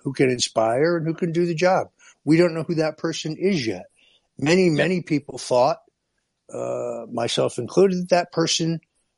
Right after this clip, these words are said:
Speaker 1: might be Kari Lake. Uh, but she most likely needed, uh, the perch of the Arizona governorship and two years under her belt as governor, some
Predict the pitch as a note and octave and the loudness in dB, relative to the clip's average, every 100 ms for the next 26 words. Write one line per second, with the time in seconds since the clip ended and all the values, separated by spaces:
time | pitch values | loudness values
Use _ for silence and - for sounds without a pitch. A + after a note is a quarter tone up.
0 | _ - C#3+ E3+ C#3 D3 - C3+ C3+ D3+ | _ 0 2 2 0 -2 0 0 2 4
1 | F#3+ A#2+ - - _ _ _ _ _ _ | 4 4 -2 -20 _ _ _ _ _ _
2 | A#2+ A#2 A#2 A#2 A#2+ A#2+ - B2+ B2+ B2+ | -14 -10 -10 -8 -4 -2 -2 -2 -4 -8
3 | - C3 B2 B2 - A#2+ B2 D3+ C#3 B2+ | -14 -4 0 2 4 2 2 0 0 0
4 | C3 D3 C#3+ C3+ A#2+ A#2 A#2+ A#2 A2 A#2 | 2 2 4 0 -2 -6 -4 -6 -8 -12
5 | A#2 - C#3+ C#3 - A#2 B2 B2 C3 C3 | -10 -2 0 0 -2 0 0 4 6 6
6 | A2+ B2 A#2+ G#2+ G#2+ - B2+ - F#3+ - | 4 0 0 -2 -4 -4 -12 -4 -4 -4
7 | A#2+ A#2+ _ - - _ - - C#3 C3 | -8 -10 _ -20 -20 _ -4 0 4 6
8 | B2+ A#2 B2 C#3 C3+ C#3 A#2 A#2+ B2 B2 | 4 2 -2 -2 -2 -4 0 2 2 0
9 | A2 G#2 A#2+ A2+ D#3 E3+ - B2+ B2 | -12 -4 -2 -2 -4 -8 -6 -6 -6